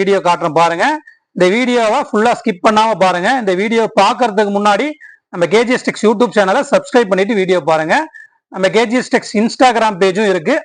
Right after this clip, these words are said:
அதையும் ஃபாலோ பண்ணிக்கோங்க. அப்பதான் நாங்க போடக்கூடிய வீடியோ அனைத்துமே வந்துட்டு உங்களுக்கு கிடைக்கும். இது மட்டும் இல்லாம நம்ம கிட்ட காதி காட்டன், மல்மல் காட்டன் இந்த மாதிரி எல்லா சாரீஸுமே வந்துட்டு ஆஃபர் பிரைஸ்ல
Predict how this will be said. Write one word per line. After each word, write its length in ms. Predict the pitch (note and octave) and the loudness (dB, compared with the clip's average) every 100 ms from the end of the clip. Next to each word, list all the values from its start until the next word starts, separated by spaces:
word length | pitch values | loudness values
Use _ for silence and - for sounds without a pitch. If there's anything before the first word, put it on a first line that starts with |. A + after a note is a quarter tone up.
| F3 | 0
அதையும் 260 | F3+ A#3 C4+ | 0 0 0
ஃபாலோ 240 | G3 G3+ G3+ | 2 2 0
பண்ணிக்கோங்க. 440 | F#3 E3+ D#3 D#3 F3 C#4+ - _ _ _ - | -2 -2 0 0 0 0 -4 _ _ _ -4
அப்பதான் 300 | D3+ G#3+ C4 B3 | 2 2 2 0
நாங்க 160 | G#3 F3 | -2 0
போடக்கூடிய 480 | A3+ A#3+ G#3+ G#3 G3+ | 0 0 0 0 0
வீடியோ 180 | G3 F#3 F3+ | 0 0 0
அனைத்துமே 420 | G3+ F#3 G#3 A#3 G3 | -2 -2 0 0 0
வந்துட்டு 260 | F#3 A3 E4 - F#3+ | 0 -2 -2 -4 0
உங்களுக்கு 280 | F3 D#3 D3 | 0 0 0
கிடைக்கும். 360 | F3 E3+ G3+ - - - - - - | 0 2 0 -2 -6 -20 -20 -6 0
இது 80 | A3 B3+ | 2 2
மட்டும் 200 | B3+ C4+ | 0 0
இல்லாம 240 | A#3+ C4 C4+ | 0 0 -2
நம்ம 140 | A3+ G3+ | -2 -2
கிட்ட 140 | B3 G3+ | 0 2
காதி 260 | G#3+ B3 F#3+ | 0 0 0
காட்டன், 340 | A3+ F#3+ A#3 B3 G3+ | 0 2 -2 0 0
மல்மல் 320 | A3 A#3 G#3 | 0 0 2
காட்டன் 380 | G#3 F3+ A3+ B3+ - - _ - | 2 2 0 -4 -14 -20 _ -8
இந்த 120 | F#3+ G3 | -2 2
மாதிரி 240 | G#3+ A#3+ D4 - - F3+ | 2 2 -2 -6 -2 2
எல்லா 160 | A3 A#3 | 2 2
சாரீஸுமே 460 | A3+ A#3 A3+ G#3+ A#3+ A#3 | 0 0 -2 0 0 0
வந்துட்டு 300 | G3 F3+ B3 G#3+ G3 | 0 0 0 2 0
ஆஃபர் 260 | A#3+ B3 G3 | 0 0 2
பிரைஸ்ல 340 | G3+ G3 G#3+ | 0 2 0